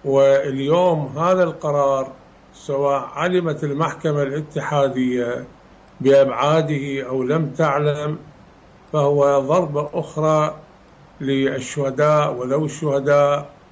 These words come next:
وللسجناء السياسيين ولأبناء الانتفاضة الشعبانية، اللي ذهب من أبناء الانتفاضة مئتين وخمسين ألف شهيد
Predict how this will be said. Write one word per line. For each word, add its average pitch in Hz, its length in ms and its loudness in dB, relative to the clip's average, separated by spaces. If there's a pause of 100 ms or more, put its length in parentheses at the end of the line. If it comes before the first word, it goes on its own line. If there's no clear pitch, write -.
(500)
وللسجناء 131 1200 0
السياسيين 147 1300 -2
ولأبناء 127 800 0
الانتفاضة 151 640 -2
الشعبانية، 143 1160 0 (680)
اللي 135 380 0
ذهب 160 440 0 (560)
من 131 340 -2
أبناء 156 500 -2
الانتفاضة 147 1080 -2 (160)
مئتين 151 600 0
وخمسين 147 1040 -2
ألف 151 520 0
شهيد 151 680 0